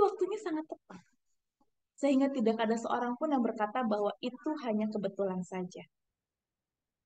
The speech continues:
Karena bukan hanya tabir bait suci saja yang terbelah.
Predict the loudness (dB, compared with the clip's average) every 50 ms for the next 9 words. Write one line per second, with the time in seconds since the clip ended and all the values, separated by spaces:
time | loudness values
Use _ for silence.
0 | _ _ _ _ _ -2 0 4 4 4 4 4 4 2 2 2 2 2 2 2
1 | 2 0 -2 0 2 2 2 4 4 2 0 0 -4 -8 -10 -10 -8 -4 0 0
2 | 2 2 2 2 2 0 -4 -4 -2 -2 -2 -2